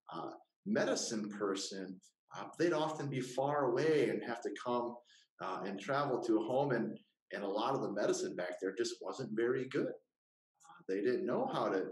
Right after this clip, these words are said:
treat a lot of things. And so a doctor might, uh, might help you, or that same doctor might hurt you while trying to help you. And so it's very tough to be sick,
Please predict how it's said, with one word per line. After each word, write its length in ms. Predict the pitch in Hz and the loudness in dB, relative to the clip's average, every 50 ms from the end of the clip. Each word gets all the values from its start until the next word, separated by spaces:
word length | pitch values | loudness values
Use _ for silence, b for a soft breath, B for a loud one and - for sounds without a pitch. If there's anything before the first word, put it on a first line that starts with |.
| - - - | -8 -10 -10
treat 260 | - - 123 110 104 | -2 4 4 4 4
a 40 | 95 | 4
lot 240 | 87 95 95 95 90 | 0 0 -2 -2 -2
of 80 | 87 - - - | -4 -8 -6 -6
things. 360 | 156 160 139 - - - 101 | -6 -4 -4 -6 -8 -8 -10
And 100 | 95 - | -10 -8
so 400 | - - 104 98 98 95 95 - - - _ _ _ _ - _ _ _ | -2 -2 0 0 0 -2 -4 -10 -14 -18 _ _ _ _ -20 _ _ _
a 60 | 92 | -6
doctor 460 | - - 117 127 - - - 120 110 | -4 -2 -2 -2 -2 0 4 4 4
might, 340 | 107 113 110 110 110 - - - B B B B B _ - | 4 4 4 4 4 2 2 -2 B B B B B _ -4
uh, 100 | 90 98 | -2 0
might 260 | 113 123 117 107 - | 2 2 2 0 -2
help 320 | - 131 131 165 - - | 2 4 4 4 4 2
you, 300 | 254 262 277 277 269 269 - - _ _ _ _ _ _ _ _ _ _ _ _ _ _ _ _ | 2 2 2 2 0 -4 -8 -12 _ _ _ _ _ _ _ _ _ _ _ _ _ _ _ _
or 240 | - - 220 220 190 | 2 4 4 4 4
that 240 | 190 196 190 190 | 4 4 4 2
same 260 | 190 - 190 190 185 170 | 0 0 0 0 0 2
doctor 380 | - 170 180 185 180 - 165 | 2 2 2 0 4 4 4
might 220 | 156 160 165 165 123 | 4 4 2 2 0
hurt 340 | - - - 175 185 175 - - | -2 2 4 4 6 6 4 0
you 400 | - 123 117 110 110 123 B B B B B B B _ | 0 2 6 6 6 6 B B B B B B B _
while 200 | 127 139 143 139 | 0 0 0 0
trying 380 | 139 - - 160 185 240 247 - | -2 -4 -4 -2 -2 -2 0 0
to 140 | 113 - | 0 -2
help 260 | - 110 - - - - - _ | -2 -4 -6 -8 -10 -14 -20 _
you. 680 | - _ - - _ _ _ _ _ _ _ - 120 | -20 _ -20 -20 _ _ _ _ _ _ _ -16 -14
And 80 | 127 131 | -12 0
so 100 | - 175 | 4 6
it's 140 | 165 160 - | 6 6 6
very 320 | - 233 277 294 294 294 | 4 4 4 6 4 2
tough 340 | - 262 269 311 302 - - | 2 2 0 0 0 0 0
to 60 | - | 0
be 180 | - - 151 151 | 0 2 2 2
sick, 420 | 147 - - - 262 247 - - | 2 2 0 0 -2 -4 -4 -6